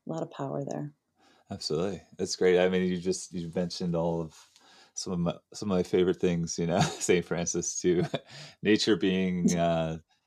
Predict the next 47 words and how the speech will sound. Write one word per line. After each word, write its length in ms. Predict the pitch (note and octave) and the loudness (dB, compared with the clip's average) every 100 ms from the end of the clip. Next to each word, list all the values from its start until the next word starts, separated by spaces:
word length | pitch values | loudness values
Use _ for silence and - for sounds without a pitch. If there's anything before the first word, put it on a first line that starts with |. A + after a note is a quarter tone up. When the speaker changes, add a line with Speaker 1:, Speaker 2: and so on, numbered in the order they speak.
| _ _ - | _ _ -2
Speaker 2:
the 100 | F#3+ | 2
Speaker 1:
Oh, 40 | E3+ | 4
yeah. 60 | |
Speaker 2:
source, 540 | E3 F#2 F#2 - - - | 6 6 6 4 2 2
the 80 | F2 | -2
source 500 | - G2 F2+ - - | -2 2 2 2 0
of 460 | D#2+ D2+ - - _ - - _ _ _ | -2 -6 -16 -20 _ -20 -20 _ _ _
realization, 840 | A2+ A2+ F#2+ F2+ A#2+ B2+ C3 A2+ G2+ | 4 6 8 6 4 2 0 0 0
the 60 | |
source 380 | F2+ - F#2+ - | -2 0 0 -2
of 160 | E2 - | -8 -6
cleansing. 520 | - A2 G#2 G2+ F#2+ | -4 -2 -2 -2 2
I, 200 | E2+ - | 2 2
there's, 240 | F2+ F2+ F2 | 2 2 4
I 140 | F2 | 4
even, 400 | F2+ F2+ F2 F2 - _ | 4 2 0 -4 -8 _
I'm 120 | F2 | -8
thinking 320 | E2+ G2+ F2 F2+ | -2 -2 0 -2
of 100 | E2+ | -2
the 60 | - | -4
Saint 300 | - F2 - | -4 -4 -4
Francis 300 | E2+ F2 E2+ | -4 -4 -4
story 260 | E2+ E2+ | 0 2
where 120 | E2+ E2 | 4 2
he's, 300 | E2+ - - _ _ _ - | -2 -6 -10 _ _ _ 2
trying 160 | A2 | 4
to 60 | G2 | 6
deal 280 | E2+ F#2 F2+ | 6 6 6
with 160 | F2 | 4
his 200 | - E2+ | 0 -2
kind 240 | - E2+ E2+ | 0 0 0
of, 320 | E2 D2+ - _ _ _ _ | -2 -6 -16 _ _ _ _
you 100 | - | -2
know, 120 | F#2 E2+ - _ - | -2 -2 -8 _ -14
fully 420 | - A#2+ G2+ F2+ | 4 6 8 6
his 180 | F2 - | 2 -2
flesh, 440 | F#2 E2+ F2 - | 4 4 4 2
and 100 | E2+ | -2
he, 80 | E2+ | 0
like, 180 | E2 D#2+ | -2 -2
just 200 | E2 - | -6 -2
goes 180 | F2 E2 | 0 0
out 180 | D#2 - | 0 -2
into 180 | E2 - | -6 -8
the 80 | |
snow 580 | D#2+ - F2+ E2+ E2 D#2+ | -6 -4 0 0 2 2
and 260 | B1+ F2 | 2 -2